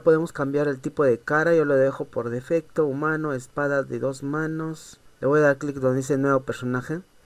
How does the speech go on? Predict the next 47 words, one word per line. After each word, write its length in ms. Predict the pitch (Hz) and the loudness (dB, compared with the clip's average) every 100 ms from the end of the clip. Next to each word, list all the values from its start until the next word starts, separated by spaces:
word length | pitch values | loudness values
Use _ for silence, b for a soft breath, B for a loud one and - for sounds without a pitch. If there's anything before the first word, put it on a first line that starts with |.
| - | -2
Level 420 | 139 147 139 139 | 6 8 8 6
uno, 220 | 156 135 | 2 2
soy 180 | - 147 | 0 2
level 300 | 139 139 135 | 4 2 2
uno. 320 | 143 165 214 | 0 -2 -4
Le 80 | 127 | 0
voy 180 | 131 147 | 4 6
a 60 | 143 | 6
dar 100 | 135 | 4
clic 220 | 147 139 | -2 -2
donde 200 | 131 131 | -2 -2
dice 180 | 131 143 | -2 -4
jugar 460 | - 120 131 190 - | -2 2 2 2 -4
para 180 | - 117 | -2 -2
que 120 | 127 | 0
veamos 400 | 131 135 143 135 | 4 4 4 -2
un 100 | 139 | -4
poco 300 | 127 135 147 | -2 -2 2
del 140 | 135 110 | 2 2
juego. 380 | - 131 143 220 _ - | 0 0 -2 -6 _ -4
Ya 120 | 147 | -2
le 300 | 147 135 131 | -2 -2 0
voy 160 | 139 147 | 2 2
a 20 | |
dar 140 | 143 135 | 4 2
en 100 | 127 | 0
cerrar, 480 | 131 120 139 170 - | -2 0 2 2 0
a 160 | - 131 | -2 0
ver 240 | 135 135 | 2 0
qué 140 | 135 135 | 0 -2
dice, 240 | 135 139 | -2 -2
no 200 | 135 135 | 0 -2
puedo 380 | 131 139 143 139 | -2 0 2 2
esperarte 540 | 127 - 131 131 - | 0 0 0 0 -2
aquí 180 | - 139 | -2 -2
porque 300 | 131 131 123 | -4 -4 -4
sigue 180 | - 131 | -4 -2
moviéndote, 540 | 127 123 127 127 123 | -2 -2 -2 -4 -6
encuéntrame 560 | 117 127 123 127 123 123 | -4 -4 -2 -2 -2 -4
a 220 | - 120 120 | -6 -4 -4
Emirat. 460 | 123 127 127 135 - - | -4 -2 0 0 -2 -4
Bueno, 220 | 131 127 | -2 -2
acá 180 | 147 147 | 0 0
me 140 | 143 | 2
da 220 | 143 139 - | 2 0 -2
algunas 400 | 131 139 139 131 | -6 -6 -6 -8
opciones. 580 | - 143 135 165 - | -10 -6 -4 -6 -12